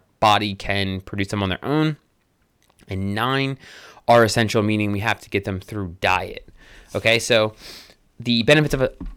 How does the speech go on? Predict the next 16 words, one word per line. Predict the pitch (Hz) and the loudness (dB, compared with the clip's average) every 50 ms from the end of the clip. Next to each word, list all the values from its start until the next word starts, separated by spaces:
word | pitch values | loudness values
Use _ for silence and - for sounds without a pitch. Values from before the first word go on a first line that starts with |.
| - - | -4 2
of | 123 120 113 110 104 - | 4 4 4 4 2 -2
autophagy, | 107 104 101 - - 123 123 - 117 110 110 107 101 | -4 -4 -4 -2 -2 -2 0 0 -2 0 2 2 2
again, | 101 110 104 92 82 82 82 85 | 4 2 2 0 0 -4 -10 -8
it | - 113 113 | -6 -4 0
removes | 113 113 120 123 120 117 | 2 4 4 4 4 2
toxic | - - - - 131 131 - 139 - - | -2 -4 0 0 0 0 0 -6 -6 -6
proteins | - - 131 127 - - - 120 117 110 107 - | -2 0 0 0 0 -2 -2 -2 0 0 -2 -4
from | - - - 127 127 | -2 0 2 4 4
the | 120 | 2
cells | 110 - - 117 113 110 | 2 2 4 4 4 4
that | 117 104 | 4 2
are | 101 | 0
associated | 98 - - 117 110 - - 117 107 | 0 0 0 0 0 2 0 -2 0
with | 104 98 95 - | 0 -2 -4 -4
neurodegenerative | 98 104 110 117 120 117 117 113 110 110 107 107 107 104 92 | -2 0 2 2 2 2 0 0 0 0 2 2 0 0 -2
diseases. | 92 85 90 104 120 123 143 147 151 - - - | -2 -4 -2 -2 -2 0 0 -2 -2 -4 -8 -14